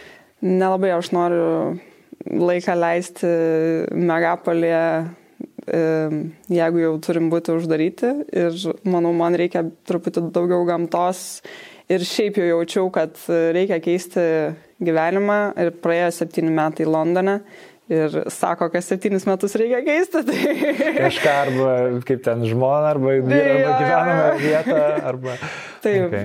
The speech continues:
Speaker 1: tai palikau viską ir asmeninius santykius, e, palikau, jaučiausi, kad reikia keisti ir, ir vietą, ir namus, ir grįžau čia,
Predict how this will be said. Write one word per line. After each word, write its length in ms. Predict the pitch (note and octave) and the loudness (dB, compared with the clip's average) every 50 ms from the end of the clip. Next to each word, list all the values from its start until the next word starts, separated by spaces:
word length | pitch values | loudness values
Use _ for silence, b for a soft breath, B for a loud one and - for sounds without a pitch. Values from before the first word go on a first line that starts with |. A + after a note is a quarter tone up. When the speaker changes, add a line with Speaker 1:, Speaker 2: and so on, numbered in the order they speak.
| - - | -4 -8
Speaker 1:
tai 160 | - - G3 F#3+ F#3+ | -4 0 2 2 2
palikau 480 | F#3+ F#3+ - G3+ G#3 G#3+ G#3+ - G#3 A#3+ | 2 2 0 0 2 0 0 0 0 0
viską 360 | G3+ F#3 G3 G3 - - F#3+ F3+ | 0 0 -2 -4 -2 0 0 2
ir 180 | F3 E3 F3+ | 2 2 2
asmeninius 540 | F3 F3 F3 - G#3 F3+ F#3 A3 A#3 A3 A3 - | 0 0 0 0 0 0 2 2 0 0 0 0
santykius, 480 | G#3 G3+ G3+ G3 G3 F#3+ F#3+ F3+ F3+ - - - | -2 0 0 -2 -2 -2 -2 -2 -2 -4 -4 0
e, 100 | F#3 F3+ F3 F3 F3 F3 E3+ E3+ E3+ E3+ E3+ E3+ F3+ | 0 2 2 2 2 2 2 2 0 0 -2 -4 -6
palikau, 840 | - - F3+ F3 E3+ E3+ - - F3+ F3+ F3 F3 F3 F3 - - - - - - - - | -4 -2 0 0 0 0 0 0 0 0 2 2 2 0 0 -2 -4 -6 -8 -10 -12 -12
jaučiausi, 800 | - - F#3 F3+ F3+ - F#3+ G3+ G3 - F#3 A3+ A3 A3 A3+ G#3+ A3 | -4 -2 0 2 2 2 0 0 0 0 0 0 0 0 -2 -2 0
kad 160 | G#3 G3 F#3+ | 0 0 0
reikia 380 | G#3 G3+ G3+ G#3 G3+ A3 F#3+ F#3+ F#3+ F#3+ F3+ | 0 0 0 0 0 0 0 2 2 0 0
keisti 560 | F3+ - F#3+ F#3+ F#3+ F#3+ F#3+ - - - F3+ F3 E3+ E3+ E3+ E3+ B B B B B B B B B - | -2 -2 0 0 0 0 -2 -6 -4 -2 0 2 2 0 0 -2 B B B B B B B B B -2
ir, 300 | - D#3+ D#3 D#3 D3+ D3+ | 0 2 2 2 2 0
ir 200 | D3+ - D#3 D3+ D#3 | 2 2 2 0 0
vietą, 480 | D3+ D#3+ F3+ G3 G#3 A3 G#3+ - G3+ G3 G3 G3 F#3+ | 0 0 0 0 0 -2 0 0 0 2 2 2 2
ir 280 | F3+ - F3+ E3+ E3 E3+ | 2 0 0 0 0 0
namus, 540 | E3+ E3 E3 E3+ F3 F#3 G3 G3 G3 G3+ - - - - - - | 0 0 0 2 2 2 0 0 -2 -4 -6 -12 -14 -14 -12 -8
ir 500 | - - E3+ E3+ E3 D#3+ D#3+ D#3+ D#3+ D#3 | -4 -2 0 2 2 2 2 0 0 0
grįžau 460 | E3 D#3+ D#3+ D#3+ E3 F3 F3 E3+ E3 | 0 -2 -2 -2 0 0 0 0 -2
čia, 320 | E3+ - - - E3+ F3 | -2 -4 -2 0 2 2